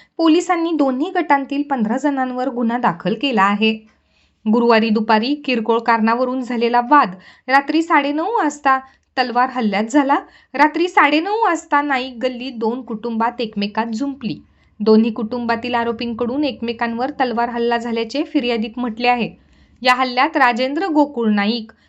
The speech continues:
महादेव गामा नाईक, कुबेर अण्णासो नाईक, सुधीर अण्णासो नाईक, अण्णासो बाळू नाईक आणि श्रीकांत अण्णासो नाईक सर्व राहणार शेडशाळ हे सहा जण जखमी झाले. दोन्ही गटांनी पोलिसात परस्पर विरोधी तक्रारी दिल्या असून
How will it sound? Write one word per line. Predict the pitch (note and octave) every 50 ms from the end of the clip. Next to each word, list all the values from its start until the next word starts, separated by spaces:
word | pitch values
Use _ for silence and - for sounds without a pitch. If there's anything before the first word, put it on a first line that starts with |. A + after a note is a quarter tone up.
| _ _
महादेव | A#3+ B3+ C4+ C#4 C#4 A#3+ D4 D#4+
गामा | D#4 C#4+ B3+ A#3+ A3+ A#3 C4+ E4+
नाईक, | F#4+ D#4+ A#3 G#3+ A3 A#3+ A#3 G#3+ - _ _ _ _
कुबेर | - D4 C#4 B3+ D4 E4 F4
अण्णासो | E4 C#4+ B3 A#3 A#3 A3+ A3 - A#3
नाईक, | G#3 G#3+ G#3 G#3+ A#3+ B3 A3 - _ _ _ _
सुधीर | - - - D4 B3+ D4+ F4+ F#4
अण्णासो | F4+ D#4 C4 A#3+ A#3 A#3 A#3 - A#3
नाईक, | G#3+ G3+ G#3 A#3 A#3+ A3 - - -
अण्णासो | B3 B3 B3+ C4+ C#4 C#4 - E4+
बाळू | D#4+ D4 C4 A#3 A3+ A3+ G#3+
नाईक | A3 A3+ A3+ A#3 B3+ - -
आणि | B3+ A3+ A#3 A#3+
श्रीकांत | - - B3+ B3 G#3+ - C#4+ D#4+ F4 E4
अण्णासो | E4+ D#4+ C4 B3 A#3+ A#3+ A3+ - C4
नाईक | B3 A#3+ A#3 C4 C4 G#3+ E3+ - - - - - _
सर्व | - - - E4 E4+ D#4+ F4+
राहणार | F4 E4 C#4+ C4+ B3 A#3+ C4 D#4+
शेडशाळ | D#4+ - D4 A#3 G#3+ A3 G#3+ - C#4 B3 F3 E3 E3+ - _ _ _ -
हे | C4+ C#4+
सहा | C#4 - E4 C#4 C#4+ D#4+
जण | D#4 C#4 B3 G#3+ G3 G3
जखमी | A3+ B3+ C#4 C4+ - - G#3 G#3 A3
झाले. | A3 A3 A3+ A3 A3 G#3+ A3+ A#3 - - _ _ _ _ _ _ _ _ _ _ _ _ _ -
दोन्ही | A3 G#3+ C4 A#3+ A3 A3+ A3+
गटांनी | G#3+ A3+ A3+ A3+ A#3+ C#4 D#4+ D4+ G#3 D3 - - - _ _ _ _
पोलिसात | - C#4 C4+ - - - - B3+ A#3 C#4+
परस्पर | - - B3+ A#3 A#3 A#3 A3+ - - A3+ A3
विरोधी | A3 A#3+ A#3 A3+ G#3+ G#3+ B3+
तक्रारी | - B3+ A#3+ A#3+ A3+ A#3 A#3 A3+ A#3+
दिल्या | A#3 A3 A#3+ A3+ A3+ B3
असून | D4 D4 - C4 G#3+ E3